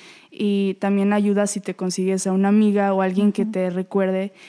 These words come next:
Speaker 1: y decirle, "O-, oye, estoy pensando otra vez en esta persona, estoy pensando otra vez en esto". Y ayúdame a orar. Y,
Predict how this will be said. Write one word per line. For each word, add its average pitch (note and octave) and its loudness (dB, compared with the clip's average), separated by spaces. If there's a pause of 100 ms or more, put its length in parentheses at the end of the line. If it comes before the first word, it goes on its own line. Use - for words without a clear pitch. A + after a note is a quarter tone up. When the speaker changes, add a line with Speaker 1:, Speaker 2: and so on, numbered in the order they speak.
Speaker 1:
y G3 0
decirle, F#3+ 0
"O-, F#3+ -2
oye, G3+ 0
estoy F#3+ -2
pensando G3 -2
otra F#3+ -4
vez F#3 -2
en F#3 0
esta F3+ -6
persona, F3 -6
estoy F3 -6
pensando F3+ -4
otra F3+ -6
vez F3+ -4
en F#3 0
esto". F#3 -6 (600)
Y G#3 -2
ayúdame G3 2
a F#3 0
orar. F3+ -4
Y, G3 -4